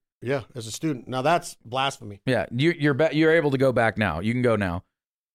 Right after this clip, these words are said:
Speaker 1: Oh,
Speaker 2: Would
Speaker 1: really? Why? It, what happened? Did they,
Speaker 2: 'Cause it doesn't work. It
Speaker 1: is there,
Speaker 2: didn't
Speaker 1: like,
Speaker 2: work.
Speaker 1: a, is there a shield up over there that
Speaker 2: <laughs> Yeah,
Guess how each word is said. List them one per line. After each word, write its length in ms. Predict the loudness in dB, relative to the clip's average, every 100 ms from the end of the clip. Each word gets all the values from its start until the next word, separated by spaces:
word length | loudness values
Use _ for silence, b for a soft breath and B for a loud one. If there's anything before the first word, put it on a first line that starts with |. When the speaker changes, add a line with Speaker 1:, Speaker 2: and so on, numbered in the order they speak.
| _
Speaker 1:
Oh, 60 | 2
Speaker 2:
Would 80 | 4
Speaker 1:
really? 180 | 6 4
Why? 260 | 4 2
It, 260 | -2 -8 -12 _ _ -20 -20 _ _ -20
what 280 | -10 -6 -4
happened? 340 | -4 -6 -6
Did 140 | -2
they, 140 | 0 0
Speaker 2:
'Cause 180 | -2 -2
it 80 | 0
doesn't 240 | 0 0
work. 320 | 0 0 0
It 20 |
Speaker 1:
is 80 | 2
there, 80 | 2
Speaker 2:
didn't 20 | 4
Speaker 1:
like, 140 | 2
Speaker 2:
work. 280 | 2 2 -2
Speaker 1:
a, 40 |
is 80 | -6
there 100 | -4
a 40 | -4
shield 360 | -2 0 2
up 200 | 2 0
over 180 | 0 0
there 240 | 0 -2 -2
that 140 | -4
Speaker 2:
<laughs> 0 |
Yeah, 180 | -4 -4